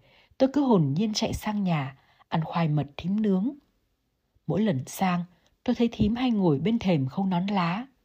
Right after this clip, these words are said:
Thím sẽ nháy mắt để tôi lủi xuống bếp. Hôm nào thím phải đi làm ngoài cánh đồng,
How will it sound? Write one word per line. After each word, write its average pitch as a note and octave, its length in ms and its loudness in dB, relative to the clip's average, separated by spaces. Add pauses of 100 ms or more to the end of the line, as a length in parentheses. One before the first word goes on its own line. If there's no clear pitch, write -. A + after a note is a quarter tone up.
(720)
Thím E3 300 -2
sẽ - 160 -6
nháy F3+ 220 0
mắt B3+ 200 0 (320)
để E3 120 0
tôi B3+ 120 4
lủi A3+ 280 6
xuống G#3 300 -4
bếp. D4+ 220 -2 (1080)
Hôm F3+ 200 0
nào D3 420 0 (240)
thím G#3+ 160 2
phải A#3+ 120 2
đi G3+ 180 2
làm F3+ 260 2
ngoài C#3+ 180 0
cánh G#3+ 220 0
đồng, D#3+ 240 2